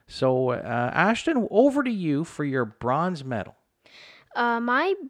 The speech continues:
Speaker 2: bronze medal of love-inspired athlete names is Brandon Flowers.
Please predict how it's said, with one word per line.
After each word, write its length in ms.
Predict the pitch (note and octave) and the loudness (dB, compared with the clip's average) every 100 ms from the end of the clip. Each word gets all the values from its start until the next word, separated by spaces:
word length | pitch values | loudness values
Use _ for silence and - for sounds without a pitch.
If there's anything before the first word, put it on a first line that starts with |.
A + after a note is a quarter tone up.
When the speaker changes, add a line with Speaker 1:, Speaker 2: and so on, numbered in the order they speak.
| - | -4
Speaker 2:
bronze 560 | C4+ C#4+ E4 F4 D#4 | 0 2 2 0 -2
medal 640 | A#3+ C4+ F4 C4 A3 A3+ - - | -2 0 0 0 -4 -8 -8 -2
of 260 | A#3+ A3+ | 0 0
love-inspired 1120 | A3+ A3+ A#3 C#4 D4+ D#4 - - C#4 D4 D4+ C#4 | -4 -2 0 0 0 -2 -2 0 2 4 2 2
athlete 560 | C#4 E4+ - B3+ A3+ | 2 0 -2 -4 -4
names 500 | A3+ A3+ A3 A3 - _ _ _ | -4 -4 -4 -6 -8 _ _ _
is 160 | A3+ A3+ | -2 -2
Brandon 720 | A#3+ - A3+ A3 B3+ D4+ D#4+ | -6 -4 -2 2 2 2 0
Flowers. 920 | - - A3+ F#3 D3+ A2+ - - - | -2 0 0 0 -2 -6 -8 -10 -14